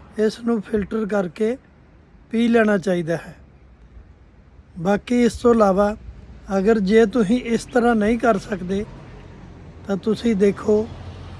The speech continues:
ਵੀ ਇਸ ਨੂੰ ਰਾਤ ਨੂੰ ਭਿਉਂ ਦਿਓ ਅਤੇ ਸਵੇਰੇ ਉੱਠ ਕੇ ਇਹਦਾ ਪਾਣੀ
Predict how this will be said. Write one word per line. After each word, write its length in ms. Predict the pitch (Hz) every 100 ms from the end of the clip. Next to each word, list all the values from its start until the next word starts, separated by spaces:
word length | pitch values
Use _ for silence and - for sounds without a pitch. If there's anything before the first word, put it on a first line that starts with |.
| - - - - - -
ਵੀ 120 | 233 233
ਇਸ 180 | 233 -
ਨੂੰ 200 | 240 240
ਰਾਤ 300 | 233 208 -
ਨੂੰ 140 | 208 202
ਭਿਉਂ 300 | 240 220 185
ਦਿਓ 240 | 185 220 262 - - - - - - - - - - - - - - - - 190
ਅਤੇ 180 | 190 202
ਸਵੇਰੇ 340 | - 202 202
ਉੱਠ 220 | 214 -
ਕੇ 160 | - 196
ਇਹਦਾ 160 | 190 185
ਪਾਣੀ 420 | 196 170 185